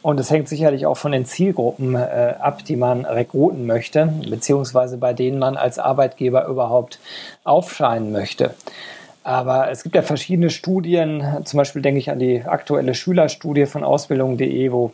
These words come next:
ziemlich klar heraus, äh, äh, hervorgeht, wenn man an jüngere Zielgruppen ran will, dann führt da kein Weg dran vorbei. Äh, und ich würde das sogar noch erweitern aus der eigenen Erfahrungs-, äh, und Erlebniswelt im Recruiting.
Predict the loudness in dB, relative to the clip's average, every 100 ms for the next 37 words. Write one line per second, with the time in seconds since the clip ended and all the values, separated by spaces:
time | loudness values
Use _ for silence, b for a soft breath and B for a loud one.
0 | -6 -2 -2 -4 -4 -2 0 0 0 -2
1 | -2 -6 0 0 -2 -2 -2 0 -2 -2
2 | 0 0 2 0 -4 -4 -2 0 0 -2
3 | -2 0 0 -2 -4 -4 -2 -2 0 0
4 | 0 0 0 0 -2 B B B B B
5 | -2 -2 -2 0 0 0 -2 -2 -2 -2
6 | -2 -2 -2 -2 0 0 -2 -6 -2 0
7 | 0 -2 -2 -2 0 0 0 0 0 0
8 | -2 -2 2 2 0 -4 -6 2 2 2
9 | 0 -2 -2 -2 0 0 2 -2 -4 -6
10 | -2 0 0 -2 -2 2 2 0 -4 -6
11 | -2 0 0 -2 0 0 0 -2 0 0
12 | 0